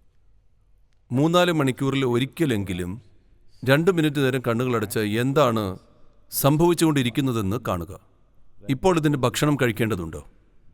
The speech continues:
വെള്ളം കുടിക്കേണ്ടതുണ്ടോ? ശ്വാസം ശരിയായി നടക്കുന്നുണ്ടോ? എന്താണ് നടക്കുന്നത്? ഹലോ,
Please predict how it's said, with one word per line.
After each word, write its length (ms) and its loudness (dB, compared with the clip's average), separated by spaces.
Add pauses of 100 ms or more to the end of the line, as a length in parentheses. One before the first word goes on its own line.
വെള്ളം 280 2
കുടിക്കേണ്ടതുണ്ടോ? 680 -4 (160)
ശ്വാസം 420 2
ശരിയായി 320 2
നടക്കുന്നുണ്ടോ? 580 -4 (120)
എന്താണ് 400 4
നടക്കുന്നത്? 440 -4 (680)
ഹലോ, 320 -4